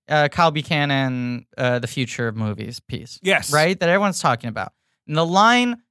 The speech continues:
Speaker 1: that jumps out to me that I keep on, keeps haunting me, I think it was Tom Rothman said it, where he said, uh,
Speaker 2: I believe I put it in my article
Speaker 1: "This
Speaker 2: about it.
Speaker 1: generation does not go to the movies,
Speaker 2: Right,
Speaker 1: they
Speaker 2: they
Speaker 1: go
Speaker 2: go to
Speaker 1: to
Speaker 2: a movie.
Speaker 1: a movie."
Speaker 2: Right.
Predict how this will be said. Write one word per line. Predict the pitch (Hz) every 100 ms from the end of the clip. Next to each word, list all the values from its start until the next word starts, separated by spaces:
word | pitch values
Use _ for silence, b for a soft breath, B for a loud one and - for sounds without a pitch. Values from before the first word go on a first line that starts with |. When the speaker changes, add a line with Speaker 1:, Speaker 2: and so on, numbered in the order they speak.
| _
Speaker 1:
that | 170
jumps | 156 185 180
out | 175 170
to | 160
me | 143 127 117 117 _ _
that | -
I |
keep | - 165 160
on, | 190 190 185 _ _
keeps | - -
haunting | 165 247 285 - 139
me, | 113 107 73
I | 165
think | 233
it |
was | 214 -
Tom | 214 208
Rothman | 180 139 - 110
said | 110 95
it, | 85 - _ _ _ _
where | 147
he | 143
said, | 131 151 - _ _
uh, | 135 123 - -
Speaker 2:
I |
believe | 135 143 131
I |
put | 117 117 98
it | -
in | 101
my | 98 92
article | 92 147
Speaker 1:
"This | - 208
Speaker 2:
about | -
it. |
Speaker 1:
generation | 247 233 214 202 202
does | 165
not | 175 170
go | 175
to | 156 170 151
the | 117 160 175
movies, | 156 139 123 123
Speaker 2:
Right, | 110
Speaker 1:
they |
Speaker 2:
they | 135
Speaker 1:
go | 139
Speaker 2:
go | 123
to | 117
Speaker 1:
to | 127
Speaker 2:
a | 120
movie. | 110 107 - -
Speaker 1:
a | 170 165
movie." | 143 113 107 -
Speaker 2:
Right. | -